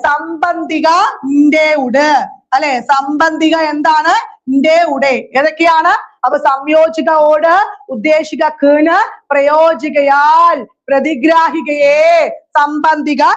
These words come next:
ഇന്റെ ഉടേ. മനസ്സിലായോ? അപ്പൊ ഇത് ചോദ്യം വളരെ വളരെ ഇമ്പോർട്ടന്റ് ആണ്. ഇത് എന്തായാലും ഒരു ചോദ്യം അവിടെ ഉണ്ടാവും, തെറ്റിക്കണ്ട. സംയോജികയോട്,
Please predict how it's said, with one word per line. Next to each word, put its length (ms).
ഇന്റെ 240
ഉടേ. 220
മനസ്സിലായോ? 540
അപ്പൊ 140
ഇത് 120
ചോദ്യം 440
വളരെ 360
വളരെ 300
ഇമ്പോർട്ടന്റ് 600
ആണ്. 140
ഇത് 100
എന്തായാലും 1080
ഒരു 120
ചോദ്യം 360
അവിടെ 180
ഉണ്ടാവും, 440
തെറ്റിക്കണ്ട. 600
സംയോജികയോട്, 1080